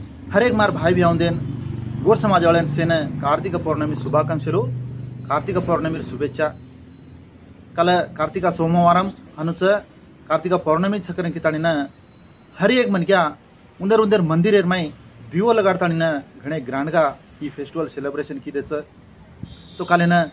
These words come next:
अपना देशेर प्रधानमंत्री नरेंद्र मोदी सर भी काशी मा, वाराणसी मा जाताणी न वत छजुकोणी न मंदिर एर माई पहलो दियो लगाड़ो, वो ते थी, वो दिवे थी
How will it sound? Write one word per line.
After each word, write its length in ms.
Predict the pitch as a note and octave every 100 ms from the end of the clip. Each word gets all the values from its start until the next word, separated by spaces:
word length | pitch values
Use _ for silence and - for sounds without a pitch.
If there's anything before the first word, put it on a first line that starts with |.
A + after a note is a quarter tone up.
| - - - - - -
अपना 380 | E3+ F#3+ F#3 E3+ - - -
देशेर 360 | E3 F3 F#3+
प्रधानमंत्री 880 | E3+ - D3 B2 F3+ F#3 E3 E3+ E3 - -
नरेंद्र 300 | C3+ E3 F#3
मोदी 220 | F3 F3
सर 200 | F3 E3
भी 140 | E3 D#3 C3+ - - - - - -
काशी 300 | D#3+ F#3+ G#3+
मा, 280 | F#3+ D3+ - - - B2+
वाराणसी 480 | C#3 F3 A3 G#3 G3
मा 120 | F#3
जाताणी 300 | E3+ E3 D#3
न 40 | E3+ D#3+ C3 - - -
वत 220 | F3+ G#3 -
छजुकोणी 380 | F3 F3 F3+ F3
न 240 | E3+ D#3 - - - - -
मंदिर 300 | C#3+ E3+ G#3
एर 120 | F#3+
माई 240 | F3 E3+ C#3+ - - - - -
पहलो 220 | G#3+ A#3
दियो 260 | F3+ G#3 G3+
लगाड़ो, 480 | F#3 F3 F#3 G#3 - - - - - -
वो 120 | F#3+
ते 120 | A#3
थी, 260 | F#3+ A#3 A#3+ - - - D3+
वो 180 | G3+
दिवे 280 | B3 A#3 G#3
थी 280 | F3+ G#3 G#3+